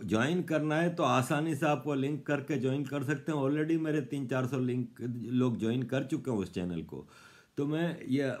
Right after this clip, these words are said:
senator मुशाहिद हुसैन की video उस channel में लगा दूंगा, आप वहाँ से अपलोड कर लीजिएगा। तो ये है जी सिचुएशन।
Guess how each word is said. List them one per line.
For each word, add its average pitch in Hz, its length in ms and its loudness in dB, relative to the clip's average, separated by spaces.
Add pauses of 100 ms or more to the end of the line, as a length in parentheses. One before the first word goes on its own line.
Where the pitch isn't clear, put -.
(220)
senator 143 500 0
मुशाहिद 147 500 2
हुसैन 147 360 0
की 151 160 2
video 131 360 2
उस 143 380 -2
channel 139 340 2
में 143 160 0
लगा 120 340 4
दूंगा, 151 480 -2 (380)
आप 165 260 4
वहाँ 175 160 4
से 170 120 2
अपलोड 165 360 2
कर 160 200 -2
लीजिएगा। 131 500 2 (580)
तो 165 460 0 (500)
ये 139 400 4
है 202 180 8
जी 208 180 4 (160)
सिचुएशन। 131 720 2